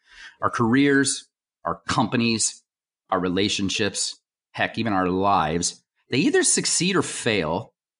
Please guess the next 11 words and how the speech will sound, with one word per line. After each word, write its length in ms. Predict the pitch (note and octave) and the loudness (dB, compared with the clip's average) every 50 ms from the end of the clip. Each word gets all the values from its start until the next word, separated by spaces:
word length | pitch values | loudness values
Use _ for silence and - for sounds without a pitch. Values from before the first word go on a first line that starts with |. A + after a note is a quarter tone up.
| _ _ _ _ _ _ _ _ | _ _ _ _ _ _ _ _
and 160 | C#3 C3+ C3+ | 0 2 2
it 80 | C#3 C3 | 2 2
happens 400 | C#3 F#3 A3+ A#3 - A#3 G#3 D3 | 0 0 0 0 2 0 0 0
gradually, 840 | A2 G#2 B2 D3 D#3+ F3 G#3 E3 A2 G#2+ F#2+ F2+ F#2+ B2 C3+ - _ _ _ _ _ _ _ _ _ _ _ _ _ _ _ - | 0 0 2 2 4 4 2 0 0 -2 0 0 -2 -4 -6 -12 _ _ _ _ _ _ _ _ _ _ _ _ _ _ _ -4
then 220 | G#2 C3+ D#3 F3+ | -2 0 2 2
suddenly, 720 | - - - - F3+ D#3+ C3+ G#2+ F2 E2+ F2+ F#2+ G#2 - - _ _ _ _ _ _ _ _ _ | 2 2 2 2 2 2 2 2 0 0 0 -2 -2 -4 -10 _ _ _ _ _ _ _ _ _
and 100 | - B2+ | -6 -4
it 80 | B2+ B2 | -4 -2
happens 360 | C#3+ E3 E3+ F3 E3 C#3 G2+ | -2 -2 -2 0 -2 -2 -2
one 500 | F#2 G2+ A2+ B2+ C3 C3+ B2+ B2+ - - _ | 0 0 0 2 2 0 -2 -4 -12 -16 _
conversation 840 | - A#2+ A#2 A2 G2+ G#2 - - F#2 F#2 F2+ - F2+ F2+ F2 - | -4 -4 -2 -2 -2 -4 -2 -2 -2 -2 -2 -2 -4 -6 -6 -8